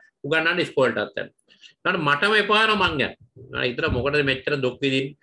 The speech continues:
තේරුමක් නැහැ මට උපාධියකුත් වෙන හොඳ පඩියකුත් වෙන මොකටද කියලා. මම නෑ නෑ නෑ මේ පටන් ගන්න කොහොම හරි මම මාගේ යටි හිතට කියනවා. මටම එපා වෙනවා නෑ මම නෑ නෑ කොහොම හරි කරන්න කියලා මොහො-, කොහොම හරි මේ අවුරුද්ද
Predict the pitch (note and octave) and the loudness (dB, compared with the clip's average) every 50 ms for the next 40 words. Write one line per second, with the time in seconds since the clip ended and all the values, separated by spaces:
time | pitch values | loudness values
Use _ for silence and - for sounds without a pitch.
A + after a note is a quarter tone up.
0 | - _ _ - - C3 C#3 D3 C#3 C#3 C3+ C3+ C#3 C#3 C#3+ C#3+ C3+ B2 A2+ A2 | -20 _ _ -2 2 2 2 4 2 0 0 0 0 0 0 2 2 0 0 0
1 | C3+ C3+ C#3 C3+ C#3 B2+ C3 C3 C3 - D3 C3 C3 C3+ B2 A#2+ A#2 A#2+ C3 C#3+ | 0 0 2 2 2 2 2 0 0 -2 -2 -2 -2 -2 -2 -2 0 0 0 0
2 | C3+ C3+ C3+ C3 D3+ D3 C#3+ C3+ C3 C#3 C#3 C#3 C3 C#3+ C#3+ - _ _ _ _ | 0 0 -2 -2 -2 -2 -2 -2 -2 0 0 0 0 -2 -4 -6 _ _ _ _
3 | - C3 C#3+ D3 D3 C#3 C3 B2+ C3 B2+ A#2+ A2 G#2 G2+ F#2+ F#2+ G#2 A#2 B2+ C3 | -4 -2 -2 0 2 2 0 2 2 0 0 0 -2 -2 -4 -2 -2 0 0 0
4 | - - A#2 - B2+ B2 B2+ C3+ C3 C3 - A#2+ A2+ B2+ B2+ C3 B2 A2+ A#2+ A2+ | -2 -2 -4 -4 -2 -2 0 0 -2 0 0 -2 -2 0 0 0 0 0 -2 -2
5 | A2+ B2+ C#3+ E3 F3+ F3 E3+ E3 D#3+ D#3+ D#3+ D3+ C#3 D3 D3 C#3+ D3+ D3 C#3 C3 | 0 0 -2 -2 -2 0 0 0 2 2 2 0 2 2 0 0 2 0 0 0
6 | - C3 B2 - - - - - - _ _ _ - - A2 A2 A#2 A#2 - F3+ | 0 0 0 0 0 -4 -4 -6 -8 _ _ _ -10 -8 -4 -2 -2 0 0 2
7 | G3 G#3 G#3 G#3 A3+ G3 F3 D3 C3 A2+ G#2+ G2 G#2+ A#2 C3 C#3 - - C#3+ D#3 | 2 2 2 2 4 2 4 4 4 2 0 -2 -2 -2 -2 -2 -4 -6 -6 -4
8 | D#3 D#3+ E3+ D#3 C3+ C#3 D#3+ E3 C#3+ B2+ G#2+ G2 - A#2 B2+ D3 D#3 D#3 D3 C#3 | -2 -2 -2 -2 0 0 2 2 2 0 -2 -2 -2 -4 -4 -2 -2 0 -2 0
9 | - B2 A#2+ A#2 - D3+ F3+ E3+ D3+ D3+ C#3+ - - D#3 D3 F3 G3 G#3 A3 A3 | -2 -2 -2 0 0 0 0 0 0 -2 -4 -4 -4 -4 -2 0 0 0 2 0
10 | G#3+ A3 A3 G#3 F#3 F#3+ G3 G3+ G3+ G3 | 2 2 2 2 4 4 2 2 2 2